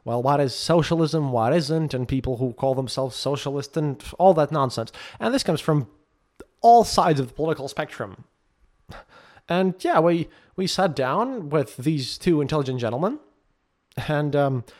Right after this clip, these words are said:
we had a, a conversation which ended up, it started out about socialism,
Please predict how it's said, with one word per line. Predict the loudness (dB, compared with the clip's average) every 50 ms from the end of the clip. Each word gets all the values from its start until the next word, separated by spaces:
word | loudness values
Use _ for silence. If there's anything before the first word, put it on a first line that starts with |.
| _ _ _ _ -2
we | 0 2
had | 2 2 0 -2 -6 _ -4
a, | -4 -4 -4 -4
a | -4
conversation | 0 0 2 2 0 0 0 0 0 0 0 0 0 2
which | 0 0 -2 -2 0
ended | 2 2 4 4
up, | 4 2 0 -4 -8 -8 -10 _ _ _ _ _ _ _ _ -6
it | -2
started | 0 2 4 4 4
out | 4 2 2 2
about | 0 -2 -2 -4 -6 -10 _ _ -8
socialism, | -4 -2 -2 -2 -2 -4 -6 -6 -8 -8